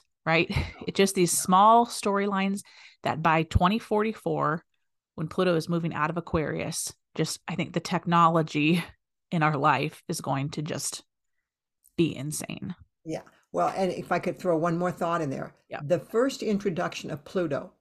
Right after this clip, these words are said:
Speaker 2: always is to decimate, take something down.
Speaker 1: Mm.
Speaker 2: That's always the first step.
Speaker 1: Okay.
Speaker 2: And so there we go, the grilling of maybe we're gonna,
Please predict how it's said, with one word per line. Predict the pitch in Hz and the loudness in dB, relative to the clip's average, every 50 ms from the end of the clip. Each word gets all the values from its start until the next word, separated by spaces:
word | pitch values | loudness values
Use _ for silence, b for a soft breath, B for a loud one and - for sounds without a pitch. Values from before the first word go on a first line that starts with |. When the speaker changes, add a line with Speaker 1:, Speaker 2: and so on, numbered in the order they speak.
| _ - | _ 0
Speaker 2:
always | 196 208 220 226 226 233 226 214 202 - | 2 4 4 4 4 4 2 0 -2 -4
is | - 175 165 160 151 - | -4 -4 -2 -2 -4 -6
to | - - 160 147 139 135 b b b b - - 143 131 113 113 | -2 0 0 0 0 -2 b b b b -10 -8 -6 -6 -6 -4
decimate, | - 170 165 180 - - - 202 190 190 190 190 190 196 196 - _ _ _ _ _ _ _ _ _ - | 0 2 2 2 0 -2 -2 -2 0 0 0 0 0 -2 -4 -6 _ _ _ _ _ _ _ _ _ -16
take | - - 185 170 - - | -6 -4 -4 -4 -4 -6
something | - 180 151 139 - 151 147 | -6 -4 -4 -4 -4 -4 -4
down. | 139 151 151 - - - - 220 208 _ _ _ _ _ _ _ _ _ _ - 185 | -4 -4 -6 -6 -8 -10 -12 -16 -18 _ _ _ _ _ _ _ _ _ _ -10 -8
Speaker 1:
Mm. | 180 170 156 | -6 -4 -2
Speaker 2:
That's | 156 - - - - _ - | -2 -2 -4 -6 -16 _ -2
always | - 196 208 220 226 233 220 226 226 220 196 - | 0 2 6 6 4 4 4 2 2 0 -2 -4
the | - - 170 139 - - | -4 -4 -4 -4 -4 -4
first | - 190 180 180 156 - - - - - | 0 0 0 0 -2 -4 -10 -12 -12 -14
step. | - - - - 156 - - - _ _ _ _ _ _ _ _ _ _ _ _ _ _ _ _ | -14 -12 -4 -4 -4 -4 -4 -10 _ _ _ _ _ _ _ _ _ _ _ _ _ _ _ _
Speaker 1:
Okay. | - 185 151 151 - _ _ _ _ _ _ _ _ _ _ _ _ _ _ - | -10 -8 -8 -8 -10 _ _ _ _ _ _ _ _ _ _ _ _ _ _ -2
Speaker 2:
And | - 180 170 156 | 0 0 0 0
so | - 190 170 | 0 0 2
there | 147 160 156 | 2 2 2
we | 151 160 | 0 0
go, | 151 185 180 | 0 0 0
the | 156 143 | 0 0
grilling | 135 - 147 160 160 160 160 165 160 160 160 156 - | -2 -2 0 0 0 2 0 0 -2 -2 -4 -4 -6
of | 156 143 139 - | -8 -10 -8 -4
maybe | 165 160 156 151 147 151 151 | -2 -2 -2 0 0 -2 -2
we're | 143 147 139 | -2 -2 -2
gonna, | 143 139 143 139 | -2 -2 -4 -6